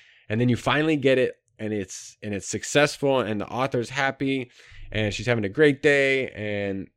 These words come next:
it's just ni-, that's ni-, that's what it's, it's, it's all about that. That makes everything, 'cause publishing a book is hard. I'll just tell you, um, for those who have published books, you know it is hard. For those who haven't, I'll tell you, it's hard.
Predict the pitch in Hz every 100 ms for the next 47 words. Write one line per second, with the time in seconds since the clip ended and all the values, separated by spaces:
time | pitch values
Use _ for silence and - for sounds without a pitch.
0 | - 104 123 - - 101 78 107 104 104
1 | 80 87 104 - 82 - 76 - - 101
2 | 120 117 98 92 - 62 - - _ _
3 | 110 117 120 104 110 113 113 107 107 101
4 | 95 90 _ - 107 - 175 156 139 135
5 | 123 - 113 82 82 92 95 98 90 104
6 | 90 82 101 _ _ 92 87 80 82 85
7 | _ - - - _ - 113 117 113 -
8 | 113 104 - 90 120 - 127 123 - -
9 | 127 131 - - _ _ - 101 110 113
10 | 113 107 113 110 110 104 - 104 98 92
11 | 110 117 117 90 92 120 117 113 107 -
12 | 110 113 110